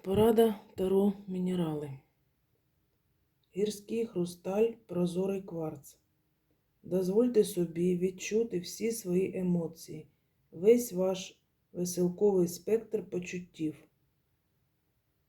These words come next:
Надсилаю вам відпо-, важливі повідомлення та вказівки.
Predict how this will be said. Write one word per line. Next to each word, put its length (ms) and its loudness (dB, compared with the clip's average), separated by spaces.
Надсилаю 600 0
вам 420 -4
відпо-, 560 -8
важливі 640 4
повідомлення 920 -2
та 80 -6
вказівки. 720 -8